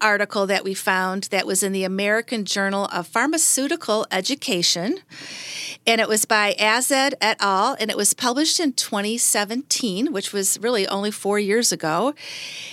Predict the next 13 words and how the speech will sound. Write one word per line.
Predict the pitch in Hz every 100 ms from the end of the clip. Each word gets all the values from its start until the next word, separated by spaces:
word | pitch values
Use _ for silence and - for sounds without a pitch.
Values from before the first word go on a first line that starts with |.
| - -
And | 226
they | 262 381 -
argued | 226 208 196 208 196 196 214 -
that | 214 196 190 - - - _ _ _ _ _ _ -
management | 226 214 208 190 214 202 202
and | 226
leadership | 196 185 185 180 208 202 -
were | 185 185 180 - -
one | 175 190 214 247 311 - -
and | 202 202 208 -
the | 185
same | 180 - 180 165 - 175 - _ _ _ _ _
because | 208 196 - - 415 254 160 - -